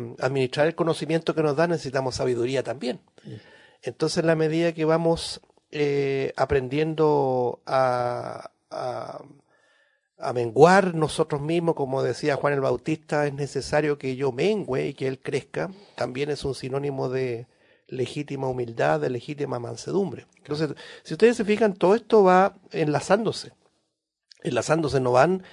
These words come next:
Speaker 1: separadas estas virtudes. Entonces, eh, qué mejor que observar cómo actuaba, cómo,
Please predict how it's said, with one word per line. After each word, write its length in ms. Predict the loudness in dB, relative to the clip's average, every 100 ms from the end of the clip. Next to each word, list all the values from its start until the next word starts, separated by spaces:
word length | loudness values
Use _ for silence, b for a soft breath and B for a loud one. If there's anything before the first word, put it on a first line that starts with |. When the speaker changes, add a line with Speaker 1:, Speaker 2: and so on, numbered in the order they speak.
| B B
Speaker 1:
separadas 540 | -8 -4 0 2 4 2
estas 180 | -2 -4
virtudes. 640 | -4 -2 2 2 2 -8 _ b b b b
Entonces, 600 | -10 -2 -2 0 0 0 -4
eh, 720 | -2 0 2 0 -2 -6 -14 _ _ b b b
qué 140 | -2
mejor 400 | 0 2 2 2
que 200 | 2 0
observar 580 | 2 0 0 2 4 2
cómo 280 | 4 6 6
actuaba, 680 | 2 0 4 6 6 4 -2 _
cómo, 920 | -2 2 4 4 4 2 0 -2 -4